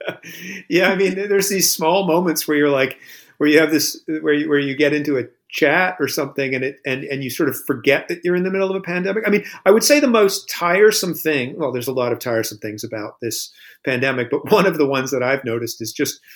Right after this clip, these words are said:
I mean, it's, it's been the focus of so much conversation, right? Uh, where previously, y-, you know, you'd get on the phone with friends and, or get, or get together in person and talk about whatever, music, the things you love, art, all these things. And I mean, that's still going on,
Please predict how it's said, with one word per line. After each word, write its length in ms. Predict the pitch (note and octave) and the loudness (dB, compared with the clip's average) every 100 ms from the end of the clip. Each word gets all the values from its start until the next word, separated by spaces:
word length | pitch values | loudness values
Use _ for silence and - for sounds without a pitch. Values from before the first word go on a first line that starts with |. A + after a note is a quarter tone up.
| - - _ _ _ _ _ - | -20 -20 _ _ _ _ _ -2
I 80 | D3+ | 0
mean, 200 | D3 C#3+ | 0 -2
it's, 240 | D#3+ D3 - | -4 -4 -4
it's 180 | A#2 - | -4 -2
been 180 | F3 F3 | 0 0
the 60 | C#3 | 0
focus 560 | - D#3+ F3 C#3+ - | 2 2 4 0 -2
of 100 | B2 | -6
so 160 | - B2+ | -6 -6
much 220 | A#2 - | -8 -10
conversation, 800 | - A#2+ G#2 G2 C#3 C3+ - _ - | -10 -10 -10 -8 -8 -8 -12 _ -12
right? 200 | B2 D3+ _ D3+ | -10 -10 _ -2
Uh, 180 | C#3+ D#3+ | -2 2
where 200 | E3 D#3 | 4 4
previously, 840 | - G#3 F3+ E3+ E3+ D3 C3+ C3+ D3 | 2 0 4 4 4 2 2 0 -4
y-, 140 | C#3+ | -4
you 140 | D3 C3+ | -4 -2
know, 120 | A#2+ | -4
you'd 300 | B2+ B2 A#2+ | -4 -6 -2
get 240 | C3 C#3 - _ - | -4 -4 -10 _ -4
on 140 | C#3 | -2
the 80 | B2 | 0
phone 260 | D#3 C3+ | 0 0
with 140 | C3 B2 | -2 -6
friends 440 | - B2 B2 B2 | -6 -4 -6 -10
and, 140 | B2 G2 _ _ _ _ _ _ B2 | -14 -20 _ _ _ _ _ _ -2
or 180 | B2 | 0
get, 120 | A#2 D#3+ | 0 0
or 140 | C3 | 2
get 160 | C3+ - | 0 0
together 320 | B2+ B2+ A#2 | 0 0 -2
in 80 | A2+ | -2
person 420 | F#3+ F#3 C#3+ A#2+ | 0 0 -2 -6
and 140 | A2 | -6
talk 300 | - C3+ B2+ | -4 -2 -2
about 460 | B2 A#2+ A2+ A#2 - _ - | -4 -4 -6 -8 -14 _ -6
whatever, 520 | A#2+ A#2+ C3+ C3+ - _ | -4 -2 -4 -8 -18 _
music, 360 | B2 B2 A2+ G#2+ | -8 -6 -6 -12
the 80 | A2 | -8
things 220 | C3+ A#2+ | -8 -6
you 100 | B2 | -4
love, 220 | C3 A2 | -2 -2
art, 260 | A#2 A#2+ - | -2 -4 -6
all 100 | A2+ | -6
these 180 | A#2+ A2 | -4 -6
things. 160 | B2+ F#3 | -6 -4
And 120 | C#4 | -2
I 20 | |
mean, 140 | B3+ | -2
that's 180 | F#3 - | -2 -4
still 240 | - A3+ F3+ | 2 4 6
going 320 | D#3 C3+ C3+ | 4 2 2
on, 320 | D#3 B2 | 0 0